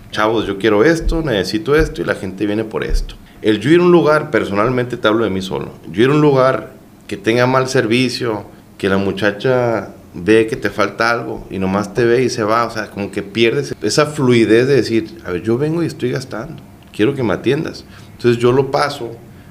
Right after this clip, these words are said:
a que mis empleados entiendan y vean eso también y digan, "Oye, si él nos está platicando que le molesta, que no me atiendan, que no me sirvan, cuando yo estoy pagando un servicio, tú ponte en su lugar de ellos", ¿no? Entonces al mesero yo le trato de explicar,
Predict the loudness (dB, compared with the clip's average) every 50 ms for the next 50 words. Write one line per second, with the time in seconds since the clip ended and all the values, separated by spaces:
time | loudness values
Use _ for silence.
0 | -6 -6 -6 -4 -4 -6 -4 -4 -4 -4 -4 -6 -6 -8 -6 -2 0 0 0 0
1 | -2 -4 -6 -6 -6 -2 0 0 0 0 0 0 0 -2 0 0 0 0 0 -2
2 | -2 -2 -4 -6 -4 -2 -4 -2 0 -2 -2 0 0 0 2 2 2 0 0 -4
3 | -6 -10 -16 -18 -20 -20 -20 -20 -20 -20 -16 -10 -8 -6 -6 -6 -8 -10 -12 -12
4 | -6 -2 0 0 2 2 0 0 0 -2 -2 -2 -6 -6 -6 -6 -4 -2 -2 -2
5 | -4 -2 -2 0 0 0 0 2 2 2 2 2 0 -4 -6 -6 -4 -2 -2 0
6 | 0 -2 -2 -2 -2 -2 0 0 -2 -2 -2 -4 -4 -2 -2 -2 -2 -2 -2 -2
7 | -2 -2 -2 -2 -2 -4 -4 -4 -2 -2 -2 -2 -2 -4 -4 -2 -2 -2 0 0
8 | 0 0 -2 -4 -4 -2 -4 -4 -2 -2 -2 -2 -2 -2 -4 -6 -6 -6 -12 -16
9 | -16 -20 -14 -6 -6 -6 -4 -4 -6 -6 -4 -4 -4 -4 -2 -2 0 0 0 -2
10 | -2 -2 -2 -2 -2 -2 -4 -4 -6 -8 -8 -10 -10 -12 -8 -4 -2 0 0 2
11 | 2 2 2 2 2 2 0 0 0 0 -2 0 0 -2 -2 -2 -4 -6 -6 -8
12 | -8 -8 -2 0 0 0 0 -4